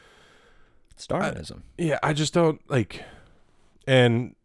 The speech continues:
Speaker 2: you know, I've been told by other people that, like, I'm, I'm insensitive to it and shit like that, and, like, kids need to learn about this stuff. And I'm like, "No, I don't want my kid fucking learning about this shit. I don't. Like, I don't want them to grow up."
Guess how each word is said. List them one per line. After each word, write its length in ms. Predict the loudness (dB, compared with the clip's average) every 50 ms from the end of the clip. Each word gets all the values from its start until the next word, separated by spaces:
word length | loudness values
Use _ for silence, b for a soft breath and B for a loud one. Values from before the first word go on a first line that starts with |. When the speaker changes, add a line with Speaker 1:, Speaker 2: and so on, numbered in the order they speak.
| _ _ _ _ _ _ _ -18 -6
Speaker 2:
you 100 | -2 2
know, 240 | 4 4 4 4 4
I've 400 | 4 6 6 8 8 6 4 2 0
been 160 | 0 0 2
told 260 | 2 2 4 4 4
by 200 | 6 6 4 4
other 240 | 4 2 0 0 0
people 400 | 0 -2 -4 -4 -2 -2 -2 0
that, 220 | 0 0 0 0 0
like, 260 | -2 -4 -6 -6 -6
I'm, 360 | -6 -6 -6 -8 -10 -10 -12 -16 _ _ -6
I'm 260 | -6 -4 -4 -4 -4
insensitive 580 | -4 -6 -4 -4 -4 -4 -4 -4 -4 -4 -4 -2
to 220 | -2 0 2 2
it 140 | 2 0 -2
and 140 | -4 -8 -6
shit 160 | -6 -6 -6
like 160 | -6 -6 -6 -4
that, 240 | -4 -4 -4 -4
and, 120 | -6 -6 -6
like, 200 | -6 -6 -8 b b b b b b b b b b b
kids 260 | 0 0 0 2 0
need 200 | 0 0 0 2 0
to 80 | 0
learn 200 | 2 2 2 2
about 280 | 2 2 2 2 2 0
this 160 | -4 -6 -6
stuff. 280 | -4 -4 -2 -2 -2 -4
And 80 | -6
I'm 80 | -6 -4
like, 200 | -6 -6 -8 _
"No, 460 | -8 -6 -4 -2 -2 -2 -4 -4 -8 -12 _ _ _ -6
I 120 | -2 0
don't 140 | 0 0 0
want 160 | -2 -2 -2
my 120 | -4 -4 -6
kid 280 | -4 -4 -4 -6 -4 -4
fucking 520 | -4 -4 -4 -2 -4 -4 -4 -4 -6 -8 -12 -18 _
learning 300 | -6 -4 -2 -2 -2 -2
about 260 | -4 -4 -4 -6 -6 -8
this 120 | -12 -12
shit. 260 | -10 -10 -10 -10 -12 -14 _ _ _ _ _ -6
I 40 |
don't. 280 | -2 -2 -2 -2 -2 -6 -12 b b b b b b b b b b b b b b b b
Like, 360 | -2 0 0 0 -2 -6 -16 _ _ -20 _ _ _ _ _ _ _ _ _ _ _
I 100 | 2 2
don't 180 | 2 4 2 2
want 180 | 0 0 0
them 140 | 0 -2 -2
to 100 | -2 -4
grow 300 | 0 2 4 4 6 6
up." 240 | 6 4 4 0